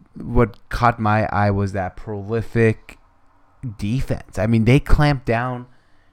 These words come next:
and they shut down Kawhi. They shut down the Raptors. That last possession, they forced Kawhi, and people are like, "Why Kawhi not shoot the ball?" Because they forced him to pass it. And why?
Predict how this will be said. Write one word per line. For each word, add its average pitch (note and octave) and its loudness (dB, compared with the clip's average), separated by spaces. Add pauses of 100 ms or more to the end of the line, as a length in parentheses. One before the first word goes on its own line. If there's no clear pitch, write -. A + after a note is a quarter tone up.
(380)
and A#2+ -2
they D#3+ 6
shut B2+ 2
down B2 4
Kawhi. F#2+ -2
They G#2 -6
shut A#2+ 0
down B2 0
the G#2 -10
Raptors. G2+ -4 (320)
That G#2 -6
last B2+ -4
possession, B2+ 0
they A2+ 4
forced A#2+ 8
Kawhi, A2+ 6
and G#2+ -10
people A2+ -8
are - -4
like, G#2+ -8
"Why A#2+ 2
Kawhi A2+ 4
not G#2+ 2
shoot - -2
the G#2+ -8
ball?" G2+ 0
Because B2+ 0
they C#3+ 0 (240)
forced F3 4
him C#3 0
to C3 -2
pass A2 4
it. A#2+ -4 (560)
And B2+ 4
why? A#2+ 10